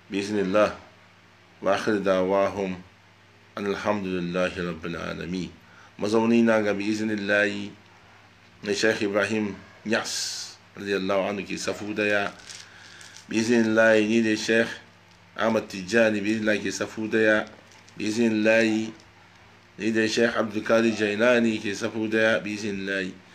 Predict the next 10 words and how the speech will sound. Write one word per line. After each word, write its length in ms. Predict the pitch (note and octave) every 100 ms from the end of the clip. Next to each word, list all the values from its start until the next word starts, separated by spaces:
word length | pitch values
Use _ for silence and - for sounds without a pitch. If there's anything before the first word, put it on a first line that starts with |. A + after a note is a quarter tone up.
| - -
Bi-iznillah, 1000 | - G2+ A2 A2 A2 G#2+ A2+ A2+ A2 A#2 - - -
ni 120 | - A2
da 80 | G#2+
Sheikh 320 | - A2+ A#2 - -
Ahmed 440 | G#2+ A#2 A2+ -
Tustari, 500 | - G#2 - B2+ G#2 - - - - - -
ah, 680 | - G2+ G#2 G#2 G#2 G2+ G2+ G2+
Rufai, 500 | G#2 B2+ B2 G2+ - - - - - - - -
sauran 360 | - A#2 A#2+ A#2+
Junaid, 460 | A2+ C3 B2+ -